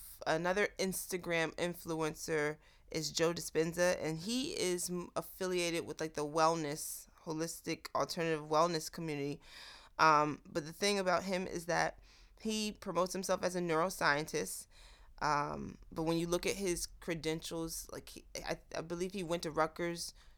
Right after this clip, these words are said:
to study neuroscience, um, or he went to Rutgers and took some classes, but he did not finish.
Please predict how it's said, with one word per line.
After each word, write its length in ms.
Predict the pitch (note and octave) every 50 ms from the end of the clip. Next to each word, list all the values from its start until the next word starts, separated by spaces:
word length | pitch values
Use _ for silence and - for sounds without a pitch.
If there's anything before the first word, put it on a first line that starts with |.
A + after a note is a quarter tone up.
| - -
to 100 | - F3
study 360 | - - E3 E3 E3 E3 E3
neuroscience, 1000 | E3 E3 D#3+ D#3 E3+ E3 - E3+ E3 E3 E3 F3 F#3+ - - - - - - - - - - - - - - -
um, 400 | C3+ C#3 C#3+ C#3+ C#3 C#3 C#3 C3+ -
or 200 | - F3 E3+ D#3
he 180 | - F3+ F#3+ G3
went 120 | F#3+ F#3+ -
to 60 | E3+
Rutgers 380 | E3 E3 D#3+ - F#3 F3 E3 -
and 160 | - E3 -
took 140 | - F3 -
some 180 | - D#3 D3+
classes, 640 | C#3+ - D#3+ D3 C3+ C#3 - - - C#2+ - - - - - - - - -
but 100 | - D#3
he 100 | E3+ E3
did 140 | D#3+ D#3+ D#3
not 240 | D#3+ D#3+ - - -
finish. 580 | - D#3+ C#3 B2+ B2+ E3+ F3+ - - - -